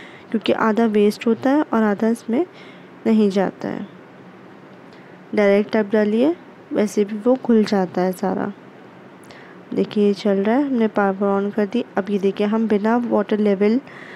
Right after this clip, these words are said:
set करें हम इसको चला देते हैं तो ये ख़राब हो जाती है। इसको बहुत सारे लोग ऐसे गलतियाँ करते हैं, minor minor mistake लेके मैं चल रही हूँ।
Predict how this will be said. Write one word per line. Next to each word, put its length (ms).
set 280
करें 340
हम 200
इसको 200
चला 360
देते 340
हैं 160
तो 80
ये 100
ख़राब 440
हो 80
जाती 420
है। 180
इसको 400
बहुत 220
सारे 300
लोग 240
ऐसे 260
गलतियाँ 420
करते 340
हैं, 300
minor 320
minor 300
mistake 460
लेके 240
मैं 120
चल 220
रही 300
हूँ। 120